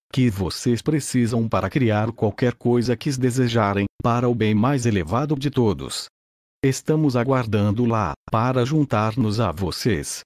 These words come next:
e nos tornarmos co-criadores. Portanto, tragam as suas visões e intenções puras para a sua pirâmide de luz pentadimensional e reivindiquem os milagres que os aguardam.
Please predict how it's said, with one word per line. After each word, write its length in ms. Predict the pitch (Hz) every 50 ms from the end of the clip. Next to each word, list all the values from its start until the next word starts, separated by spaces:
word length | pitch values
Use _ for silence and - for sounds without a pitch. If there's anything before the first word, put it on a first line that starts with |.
| _ -
e 120 | 139 131 143
nos 240 | 147 143 139 - -
tornarmos 600 | - 131 117 113 123 120 117 117 117 120 123 -
co-criadores. 1040 | - 143 131 - - 123 120 113 95 98 110 107 95 73 65 58 - - - - - _ _ _ _ _ _ _ _ _ _ -
Portanto, 680 | 135 147 - - _ - 104 98 98 95 - 107 104 92 - - -
tragam 420 | 123 123 123 120 120 127 120 120
as 120 | 117 117 -
suas 280 | - - 87 90 92
visões 540 | 101 131 123 104 - 120 113 110 101 85 85
e 60 | 123
intenções 720 | 117 117 113 - 165 156 151 - - 120 110 113 113 - -
puras 420 | - - 113 107 107 113 110 -
para 220 | - - 117 120 120
a 40 | 107
sua 280 | - - 160 160 165
pirâmide 540 | 156 - 110 117 127 143 143 139 135 139 135
de 160 | 123 127 117
luz 320 | 92 107 110 110 110 - -
pentadimensional 1120 | - 139 104 - 135 135 147 143 143 139 143 135 123 - - 135 123 120 117 107 85 - - -
e 100 | 151 143
reivindiquem 960 | 131 - - 123 139 160 147 143 151 147 120 110 113 107 98 - 127 120 110
os 140 | 107 101 110
milagres 500 | 123 117 110 110 117 110 110 110 104 -
que 140 | - 147
os 140 | 139 127 117
aguardam. 600 | 123 117 85 107 110 101 92 87 87 80 78 55